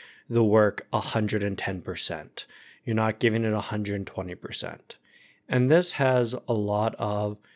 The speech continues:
leaders, entrepreneurs, businesses quite worried because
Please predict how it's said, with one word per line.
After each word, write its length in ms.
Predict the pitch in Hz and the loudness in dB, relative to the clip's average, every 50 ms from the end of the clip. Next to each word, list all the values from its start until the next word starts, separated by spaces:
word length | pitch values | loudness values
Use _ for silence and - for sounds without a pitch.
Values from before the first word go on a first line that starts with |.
| _ _ - | _ _ -6
leaders, 800 | 127 120 113 127 131 131 135 135 131 127 127 127 127 123 110 117 - - 123 | -4 2 6 6 6 8 8 8 8 8 8 8 6 4 2 0 -4 -4 -2
entrepreneurs, 920 | 117 110 110 - 113 104 - - 107 120 120 120 120 120 120 117 110 104 | -2 -2 -2 -2 -4 -6 -6 -4 -2 0 2 2 2 2 2 0 -2 -4
businesses 760 | 101 - 117 110 104 107 110 107 - - 110 107 107 104 - | -2 2 2 2 2 2 -2 -2 -2 -2 -2 -2 -2 -4 -6
quite 320 | - - - 101 104 101 113 | -10 -8 -6 -6 -6 -6 -4
worried 580 | 113 117 139 151 135 110 101 101 101 104 - _ - - - - _ _ _ | 2 4 4 4 4 4 2 0 -2 -4 -6 _ -20 -20 -20 -20 _ _ _
because 560 | - 123 113 - 120 117 117 113 113 104 107 | 2 2 2 2 2 2 4 4 2 0 -2